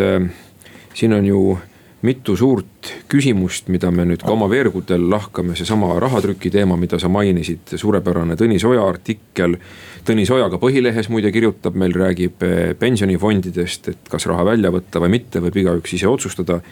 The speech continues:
Mina isiklikult ei võta. Ja, ja siin on, eh, selles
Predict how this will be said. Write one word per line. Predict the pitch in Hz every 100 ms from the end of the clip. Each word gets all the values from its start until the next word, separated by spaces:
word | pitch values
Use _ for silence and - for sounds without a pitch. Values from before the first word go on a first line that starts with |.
| - - - - - -
Mina | 98 95
isiklikult | 90 85 - 82 90
ei |
võta. | 147 - 92 87 - - - - - - - -
Ja, | - 98 107 107 107 107 104 - -
ja | 107 104
siin | 185
on, | 165 139 127 123
eh, | 123 120 - - -
selles | 120 127 110